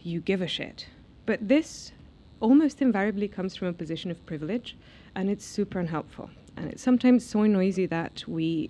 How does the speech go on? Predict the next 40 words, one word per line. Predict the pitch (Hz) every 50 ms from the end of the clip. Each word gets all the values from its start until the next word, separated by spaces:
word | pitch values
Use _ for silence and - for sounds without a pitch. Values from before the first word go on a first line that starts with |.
| - -
uh, | - 175 170 165 - -
we, | - 175 170 170 170 170 - - - - - - - - - - - - - - - - - - -
maybe | 220 220 226 240 262
we | 269 277 226
don't | 226 233 240 - -
notice | 208 220 277 269 - 196 170 -
that | - - 180
the | 180
progress | - - 190 180 175 180 170 - -
we've | 185 175 170
made | 180 208 226 202 160 156 147 - -
is | - 165 165 156 - - -
not | 185 170 156 - -
sufficient | - 170 - 254 269 - - 196 160 156 - 156
or | 156 165
that | 147 156 160 156 - -
our | 170 160
implementation | 165 165 160 165 156 156 151 156 - 165 156 151 - 156
is | 156 160
slipping. | - - 302 - - 175 160 165
So | - - 165
you | 185
really | 208 294 320 330
can't | 294 - - 254 233 - - 180
be | 202 196 196
naive | 196 180 170 165 165 160 156 151 147 - -
and | 147 147 151
idealistic | 147 151 147 160 156 160 156 147 - - - - - - - - - - - -
about | - 147 - 185 - - -
this, | - - - - - - - - - - - - - - - - - - - - - - - - - -
because | - 208 220 - 226 214 208 208
the | 202 226
space | - - - 240 247 254 - -
between | - 233 - - 233 226 233 226
caring | 220 - 247 247 247 226 190 175 160 - - - - - - - - - - - -
and | 190 185 185
not | 170 - -
giving | - 247 339 330 226
a | 175
shit | 165 - 117 110 - -